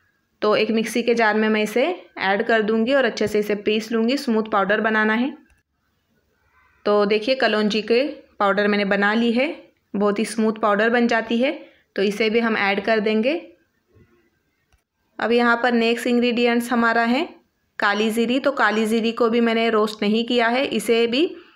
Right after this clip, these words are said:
ऐसे ही हमें पीस लेना है। तो एक मिक्सी के जार में डालकर मैं इसे स्मूथ पाउडर बना लूँगी।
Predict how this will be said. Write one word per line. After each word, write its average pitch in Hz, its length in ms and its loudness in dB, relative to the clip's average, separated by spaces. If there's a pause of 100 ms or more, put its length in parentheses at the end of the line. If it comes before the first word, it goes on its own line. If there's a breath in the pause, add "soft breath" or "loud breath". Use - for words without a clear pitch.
(260 loud breath)
ऐसे 214 280 -2
ही 240 140 2
हमें 226 300 0
पीस 233 280 -2
लेना 247 260 2
है। 285 200 0 (420 loud breath)
तो - 60 -2
एक 220 160 -2
मिक्सी 220 320 -2
के 247 160 -2
जार 214 220 0
में 214 160 0
डालकर 214 440 0
मैं 220 180 0
इसे 254 440 0
स्मूथ 220 340 -2
पाउडर 208 300 2
बना 226 240 2
लूँगी। 233 360 0